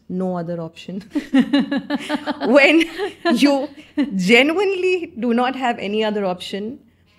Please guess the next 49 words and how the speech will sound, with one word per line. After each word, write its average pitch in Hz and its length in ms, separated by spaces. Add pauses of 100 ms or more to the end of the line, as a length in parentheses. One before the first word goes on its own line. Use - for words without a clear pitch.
(120)
A-, 262 240
and 320 120
look, 370 140
we're 381 100
fooling 294 380
ourselves 294 340
if 277 80
we're 285 120
saying 262 280
that, 254 140
you 269 80
know, 285 280
we 247 120
romanticize 240 600
this 247 120
whole 240 220
thing 240 220
about, 214 400
uh, 190 280 (1040)
uh, 190 40
you 226 200
know, 240 280 (140)
um, 208 460 (140)
i-, 220 220 (100)
it's 208 120
great, 247 440
it's 247 180
wonderful. 226 600
Of - 280
course, 285 500
I 220 200
love 214 320
being 214 180
with 202 100
my 208 140
child. 202 360
Of 220 160
course, 247 260
I 233 100
love 202 260
doing 202 220
creative 185 300
things 190 260
with 190 140
her, 185 260
spending 202 420
time 185 280
with 190 140
her, 180 340